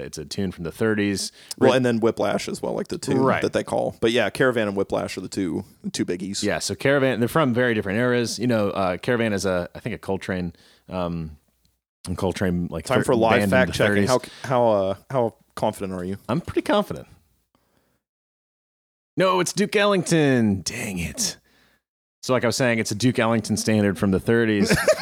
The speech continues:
Speaker 1: And, uh, and, um, it, it, it's, it's been played by a lot of people. It's in the, uh, I think it's in Ocean's Eleven,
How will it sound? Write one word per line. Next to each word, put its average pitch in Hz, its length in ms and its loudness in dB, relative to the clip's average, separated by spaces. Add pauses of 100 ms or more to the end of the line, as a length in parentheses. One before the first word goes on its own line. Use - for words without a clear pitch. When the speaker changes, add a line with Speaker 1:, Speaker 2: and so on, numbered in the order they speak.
(240)
Speaker 1:
And, 113 460 4
uh, 101 440 4 (520)
and, 123 600 2
um, 110 480 2 (280)
it, 165 220 2
it, 165 100 4
it's, 127 320 -2
it's 120 140 -2
been 98 100 -4
played 110 220 0
by 101 80 4
a 101 40 2
lot 85 120 0
of - 80 -2
people. 170 420 4
It's 123 160 0
in 131 300 2
the, 104 260 2
uh, 92 140 2
I 82 80 -2
think 135 140 -4
it's - 120 -4
in 101 180 0
Ocean's 92 360 -2
Eleven, 82 560 -2